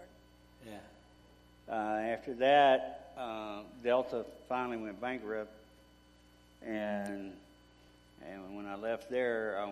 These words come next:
Speaker 2: I, I went to Dallas and worked for the Hunt family. Yes,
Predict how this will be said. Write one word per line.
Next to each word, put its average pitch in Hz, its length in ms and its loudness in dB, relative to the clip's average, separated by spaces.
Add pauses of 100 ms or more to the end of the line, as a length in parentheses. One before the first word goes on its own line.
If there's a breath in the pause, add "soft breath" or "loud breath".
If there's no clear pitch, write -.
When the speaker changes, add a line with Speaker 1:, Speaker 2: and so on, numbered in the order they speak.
(360)
Speaker 2:
I, 113 60 -6
I - 20 -6
went 107 240 -8
to 101 60 -10
Dallas 113 480 4
and 101 80 -10
worked 104 280 -8
for 98 180 -6
the 92 240 -6 (360)
Hunt 202 240 2
family. 110 600 -2 (260)
Yes, 120 380 -4